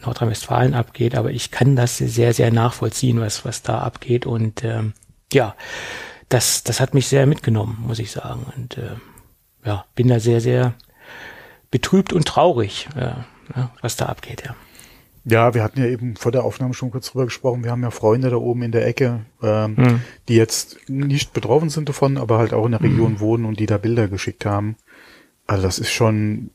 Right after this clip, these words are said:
Speaker 2: was anderes, wenn du Bilder nicht nur im Fernsehen siehst, ja, die ja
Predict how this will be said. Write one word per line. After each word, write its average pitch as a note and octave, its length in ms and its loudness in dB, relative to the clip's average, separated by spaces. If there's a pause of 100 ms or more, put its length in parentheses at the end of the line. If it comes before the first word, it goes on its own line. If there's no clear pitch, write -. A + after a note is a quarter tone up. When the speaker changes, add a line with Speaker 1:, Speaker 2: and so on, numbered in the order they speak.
Speaker 2:
was A2 240 0
anderes, A#2 480 2
wenn A2 120 2
du G#2 400 0 (720)
Bilder B2 680 4 (420)
nicht B2+ 260 2
nur A#2 140 6
im G#2 80 0
Fernsehen B2 500 2
siehst, A#2+ 420 -4
ja, G#2+ 280 2
die - 180 -6
ja G2+ 460 0